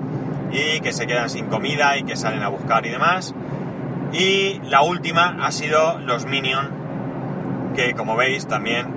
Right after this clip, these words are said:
es de animación y también es para, para mi hijo.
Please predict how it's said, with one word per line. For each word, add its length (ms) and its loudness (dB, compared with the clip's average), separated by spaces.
es 200 -2
de 80 -2
animación 680 0
y 60 -8
también 280 0
es 80 -4
para, 440 2
para 200 2
mi 120 -4
hijo. 200 -6